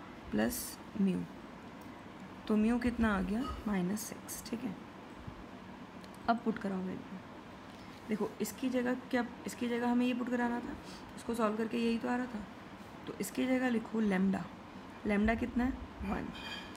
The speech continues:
times of टू x plus three plus mu,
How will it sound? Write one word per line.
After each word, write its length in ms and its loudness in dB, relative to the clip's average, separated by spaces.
times 340 4
of 240 -2
टू 160 6
x 220 4
plus 300 2
three 160 0
plus 300 4
mu, 200 6